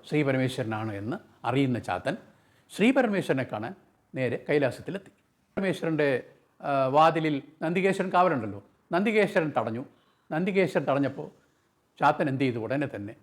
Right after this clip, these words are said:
മഹാവിഷ്ണുവിൻ്റെ രൂപം മാറ്റി അകത്ത് കടന്ന് കൈലാസത്തിലെത്തി.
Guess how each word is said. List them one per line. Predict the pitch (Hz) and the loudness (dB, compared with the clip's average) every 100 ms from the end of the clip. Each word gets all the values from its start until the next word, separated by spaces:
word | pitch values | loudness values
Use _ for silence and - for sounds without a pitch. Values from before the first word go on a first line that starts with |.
| _ _ _ - | _ _ _ -10
മഹാവിഷ്ണുവിൻ്റെ | 107 175 214 - 160 120 110 - _ _ - | 0 2 2 0 -2 -2 -4 -10 _ _ -6
രൂപം | 143 139 101 - - - | 0 0 0 -6 -16 -8
മാറ്റി | 110 104 165 202 - _ _ _ _ _ - | -6 -6 -6 -10 -14 _ _ _ _ _ -2
അകത്ത് | 123 147 147 | 2 2 2
കടന്ന് | 113 104 160 - - _ _ _ _ _ - | 0 0 -2 -6 -18 _ _ _ _ _ -4
കൈലാസത്തിലെത്തി. | 139 135 139 135 123 113 - | 2 6 4 2 -6 -8 -10